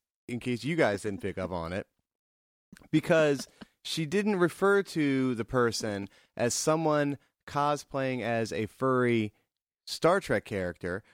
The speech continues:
nor did she say that this person was cosplaying as a furry Star Trek character, like an alien or something. She said that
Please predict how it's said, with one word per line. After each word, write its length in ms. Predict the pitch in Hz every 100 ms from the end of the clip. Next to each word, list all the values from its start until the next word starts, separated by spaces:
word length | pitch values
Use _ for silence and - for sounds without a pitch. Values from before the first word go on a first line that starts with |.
| _
nor 520 | 127 180 220 196 165 117
did 260 | 127 127
she 320 | - 131 113 110
say 360 | - 120 117
that 180 | 110 110
this 160 | 117 -
person 340 | - 120 123
was 100 | 110
cosplaying 500 | - 120 - 120 110
as 340 | 104 101 101 - _ _
a 100 | -
furry 320 | 113 143 131 110
Star 240 | 160 180
Trek 220 | - 92
character, 340 | 107 92 90 110
like 140 | 95
an 60 | 95
alien 320 | 131 95 82
or 80 | 80
something. 340 | 80 80 98 - - _
She 300 | - 180 226
said 480 | 220 - 104 101 127 - _ _
that 260 | 117 120